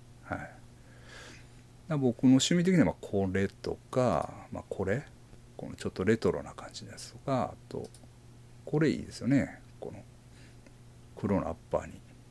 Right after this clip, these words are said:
アメゴムのやつ。まあ、この辺をちょっと狙って、なんとか一万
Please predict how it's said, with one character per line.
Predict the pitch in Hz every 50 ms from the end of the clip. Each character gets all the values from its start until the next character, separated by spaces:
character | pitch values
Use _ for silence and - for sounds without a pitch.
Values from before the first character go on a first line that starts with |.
| - - - -
ア | - 107
メ | 98 98 90
ゴ | 82 80
ム | 80 82
の | -
や | - - -
つ。 | - - - - - - - - - - - - - - -
ま | - 117
あ、 | 113
こ | - - 151
の | 147 139 131
辺 | 131 139 123
を | 117 120
ち | 117 - -
ょ |
っ |
と | - -
狙 | 85 92 98 90 78 71
っ | - - - - -
て、 | - 135 90 - - - - - - - - - - - - - - - - - - -
な | - 104
ん | 104
と | - 85
か | - - - - - - - - - - - - - - - - - - - - - - -
一 | - 117 - - 107
万 | 95 95 90 87 85 82